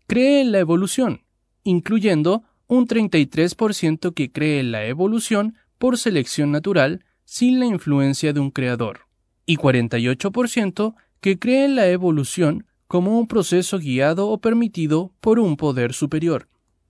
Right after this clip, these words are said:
El evolucionismo es un fenómeno relativamente nuevo. Hasta hace aproximadamente ciento sesenta años, la mayoría de las culturas occidentales creía que la humanidad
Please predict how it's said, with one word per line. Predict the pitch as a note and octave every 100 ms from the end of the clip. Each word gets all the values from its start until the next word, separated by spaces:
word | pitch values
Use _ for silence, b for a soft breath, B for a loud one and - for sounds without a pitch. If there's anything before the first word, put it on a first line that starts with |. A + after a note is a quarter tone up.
| _ _ _
El | G3 G#3+
evolucionismo | G#3+ A3+ A3 A3+ C4 C4+ F#3+ G#3 A3+ _ _
es | C4+ -
un | D4
fenómeno | B3 G3+ G3 G3 F#3+
relativamente | F3 D#3 C#3+ C3 F3 F#3 G3 D3 C3+ - D#3+
nuevo. | F3+ D#3+ - _ _ _ _
Hasta | D3 C#3 - C#3 D3+
hace | -
aproximadamente | C#3 C#3+ C3 - C3 E3+ A3+ A3 D3 - -
ciento | - - F#3 G#3 -
sesenta | F3+ C#3 - B2+ D#3 G#3+
años, | G3 D#3+ G3 - _ _ _
la | D3+ F3
mayoría | F#3+ F#3 G3 A#3+ C#4
de | C#4
las | A3+ -
culturas | E3 D3 - F3 C3+ - -
occidentales | C#3 C3 - F3 G#3 A3 G3+ D#3 F#3+ - _ _ _
creía | - F3 A3 B3+ B3
que | A3
la | E3+ C3 -
humanidad | A3+ A#3+ B3 B3 A3 E3+